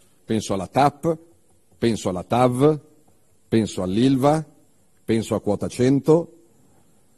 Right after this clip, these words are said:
Eh, mi sembra che il Partito Democratico invece e lo stesso Renzi,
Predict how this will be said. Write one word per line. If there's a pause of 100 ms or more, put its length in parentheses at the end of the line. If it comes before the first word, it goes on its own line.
(340)
Eh,
mi
sembra
che
il
Partito
Democratico
invece
e
lo
stesso
Renzi,